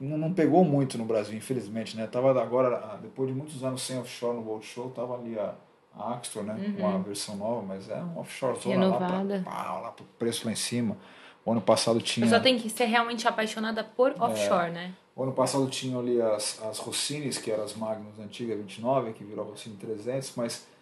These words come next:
Speaker 1: a Rossini já deu uma carinha mais de barquinho, diferente da, um pouco diferente do que era a Magnum mesmo, que era uma offshorezinha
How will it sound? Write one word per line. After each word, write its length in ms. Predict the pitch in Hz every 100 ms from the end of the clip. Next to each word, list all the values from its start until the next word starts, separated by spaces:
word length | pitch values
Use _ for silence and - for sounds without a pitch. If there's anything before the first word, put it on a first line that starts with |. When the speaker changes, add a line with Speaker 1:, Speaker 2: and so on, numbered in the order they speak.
| _ _ _
Speaker 1:
a 80 | 117
Rossini 360 | 117 - 131
já 140 | 120 120
deu 220 | 113 143
uma 160 | 143
carinha 400 | 123 127 120 123
mais 260 | 117 117 117
de 80 | 113
barquinho, 760 | 107 104 - 131 139 123 104 95 - - 175 - - - - - - -
diferente 720 | 107 - 110 113 117 - 98
da, 380 | 101 95 92 - - _ - _ _ _ _ - - - - _ _ _ _ _ _ _ _
um 100 | -
pouco 280 | - 113 123
diferente 480 | 110 - 104 113 -
do 100 | 107
que 200 | - 101
era 240 | 104 90 - - _ _
a 120 | 98
Magnum 400 | 110 107 101 95
mesmo, 240 | 104 107
que 100 | -
era 120 | 98 98
uma 100 | 95
offshorezinha 580 | - - 98 92 95